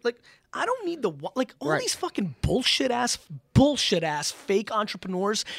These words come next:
Speaker 1: and C E Os on Instagram where I know you've done a great job. Uh, you are not gonna see a fucking picture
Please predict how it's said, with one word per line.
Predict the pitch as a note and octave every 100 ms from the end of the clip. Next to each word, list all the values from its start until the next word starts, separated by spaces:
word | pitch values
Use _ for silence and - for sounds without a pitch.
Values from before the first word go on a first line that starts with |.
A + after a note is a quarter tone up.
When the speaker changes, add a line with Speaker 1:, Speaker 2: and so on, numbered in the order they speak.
| -
Speaker 1:
and | G3
C | - G#3
E |
Os | G#3 F#3+
on | E3
Instagram | F3+ - A3 A#3 A#3
where | G3
I | F3
know |
you've | F#3 F3+
done | F3+
a | F3
great | F#3
job. | F3+ G3 A3+ C4+ - - -
Uh, | B3
you | C4 G4
are | F#4+
not | E4+ E4+
gonna | F4+ F4
see | - C#4+
a |
fucking | - - C4 C4+ A#3
picture | - - - E3+ D3